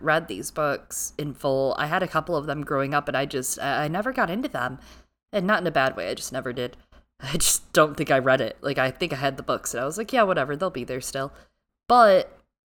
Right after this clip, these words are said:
The Magicians does a really good kind of tribute to this. In, I wanna say, series two, they go to the underworld to get someone's shade back and bring back their soul. So I definitely think it was influenced by both Pullman and by C S Lewis in this, for sure,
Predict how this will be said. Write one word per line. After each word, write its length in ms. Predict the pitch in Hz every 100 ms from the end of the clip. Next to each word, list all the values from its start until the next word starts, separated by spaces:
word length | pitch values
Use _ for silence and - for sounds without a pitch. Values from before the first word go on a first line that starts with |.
| _ _ _ _ _
The 480 | 160 - 202 196 190
Magicians 760 | 175 160 185 208 196 147 123 -
does 200 | 160 143
a 60 | 147
really 220 | 147 147
good 180 | 139 -
kind 240 | - 147
of 100 | 135
tribute 460 | - 302 294 - -
to 100 | 165
this. 380 | 107 190 - -
In, 360 | 160 147 147 -
I 80 |
wanna 180 | 139 143
say, 160 | - 143
series 500 | - 180 151 151 -
two, 380 | - 277 240 190
they 160 | 165
go 140 | 147 139
to 80 |
the 120 | 165 -
underworld 600 | 269 254 180 160 135 120
to 60 | 185
get 220 | - -
someone's 380 | - 151 139 -
shade 420 | - 226 202 -
back 340 | - - -
and 140 | 151 -
bring 220 | 165 147
back 240 | 139 131
their 120 | 127 147
soul. 440 | - 220 - - - - - -
So 200 | - 208
I 80 | 185
definitely 640 | 180 196 - 240 220 151
think 260 | 196 196 175
it 140 | 185
was 180 | 160 160
influenced 560 | 170 156 175 156 - -
by 340 | 147 135 135
both 320 | 139 151 139
Pullman 400 | - 139 131 127 -
and 300 | 135 127 123
by 200 | 123 120
C 200 | - 123
S 180 | 107 -
Lewis 380 | 123 123 117 -
in 120 | 110
this, 260 | 107 - -
for 160 | 117
sure, 400 | - 120 113 175